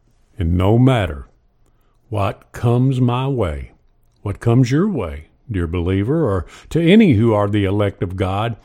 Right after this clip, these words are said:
that it's not possible for me, you, or anyone to be deceived and led astray from the God who we are naturally prone to wander from.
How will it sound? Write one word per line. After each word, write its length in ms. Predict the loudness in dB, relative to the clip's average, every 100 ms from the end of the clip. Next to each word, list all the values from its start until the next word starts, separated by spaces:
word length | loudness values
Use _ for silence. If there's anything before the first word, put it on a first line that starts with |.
| _ _ _ _ -6
that 120 | -2
it's 280 | -2 -2 -2
not 300 | -2 -2 -4
possible 680 | -4 -4 -6 -12 -14 -18 _ _ _ _
for 140 | -6 0
me, 540 | 4 4 4 2 -2 _ -6
you, 420 | 0 4 4 2
or 80 | 2
anyone 480 | 4 4 2 0 -2
to 80 | -2
be 220 | -2 -2
deceived 600 | -2 -4 0 2 2 2
and 160 | 0
led 160 | 2 0
astray 640 | -2 -4 -2 0 0 -2 -4 -16 -10
from 200 | -2 0
the 120 | 0
God 600 | 0 -2 -2 -2 -4 -6 -8 _ _ _
who 200 | -4 -2
we 240 | 0 0 0
are 160 | 0
naturally 680 | 0 0 0 -2 -4 -2 -2
prone 580 | -4 -4 -2 -2 -2 -2
to 80 | -2
wander 460 | -2 -2 -2 -4
from. 480 | -6 -4 -4 -6 -10